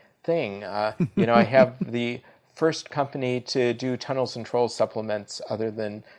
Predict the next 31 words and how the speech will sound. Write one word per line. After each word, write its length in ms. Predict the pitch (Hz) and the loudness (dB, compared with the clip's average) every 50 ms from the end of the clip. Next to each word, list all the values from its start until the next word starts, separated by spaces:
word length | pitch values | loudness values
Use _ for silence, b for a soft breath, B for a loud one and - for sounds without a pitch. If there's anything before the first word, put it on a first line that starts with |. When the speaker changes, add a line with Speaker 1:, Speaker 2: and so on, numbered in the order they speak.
| B B B _ | B B B _
Speaker 1:
Flying 380 | - 120 107 104 104 101 101 95 | 0 2 2 2 2 -2 -6 0
Buffalo. 720 | 98 101 101 - - - 98 98 - - - - 58 58 | 2 2 0 0 -4 -8 -6 -6 -6 -6 -6 -8 -8 -8
And 320 | 67 101 101 101 101 98 - b b b b b | -8 -8 -8 -10 -10 -12 -16 b b b b b
I 100 | - 107 | -4 -4
have, 440 | 107 113 120 113 110 107 107 107 - b b b b b _ | 2 6 8 10 10 8 8 4 -2 b b b b b _
you 160 | 120 110 107 | -8 -6 -2
know, 380 | 107 107 107 107 107 107 107 - b b b b b b _ _ _ _ _ _ _ _ _ _ _ - | -2 0 0 0 0 -2 -4 -8 b b b b b b _ _ _ _ _ _ _ _ _ _ _ -8
a, 160 | 110 107 - - | -6 -6 -4 -4
a 120 | 117 113 | -6 -6
couple 340 | - - - 139 - - 147 | -4 -2 -2 -2 0 0 0
of 160 | 131 113 117 | 0 0 2
the 120 | 123 117 110 110 117 - | -2 -2 -2 -2 -10 -12
very 300 | - 151 139 135 143 139 | -8 -4 -4 -2 -2 0
early 340 | 127 123 123 120 117 113 110 | 2 4 4 4 2 0 -4
fantasy 560 | 110 - - 123 120 120 123 117 110 - 107 | -4 -4 -2 0 0 0 -2 -4 -6 -6 -10
games. 300 | 104 - 95 90 82 - | -8 -6 -8 -8 -6 -8
I'm, 160 | 117 110 110 110 b b b b _ - | -8 -8 -10 -14 b b b b _ -12
I'm 160 | 120 113 110 _ _ _ | -12 -12 -12 _ _ _
suspecting 680 | - - 143 127 - - - 156 165 - - 165 135 123 | -12 -10 -10 -10 -10 4 4 4 6 6 0 -4 -4 -2
when 160 | 120 117 113 | -2 0 0
I'm 220 | 110 110 110 107 | 0 -2 -2 -2
done 220 | 104 110 113 117 113 | 0 0 0 0 -2
that 120 | 113 104 | -2 -4
I'm 100 | 104 107 | -2 -4
gonna 120 | 110 110 | -4 -8
have 300 | 110 - 127 123 120 113 | -4 2 2 2 4 2
most 360 | 107 107 113 120 117 - - - | -2 -2 -2 -2 -2 -4 -4 -4
of 180 | 117 104 107 110 | -4 -4 -2 -4
the 120 | 110 101 | -4 -4
small 380 | - - - - 107 107 107 104 | -4 -6 -8 0 2 2 2 2
pressed 460 | - - 104 98 - - - - | 2 0 0 0 0 -2 -10 -12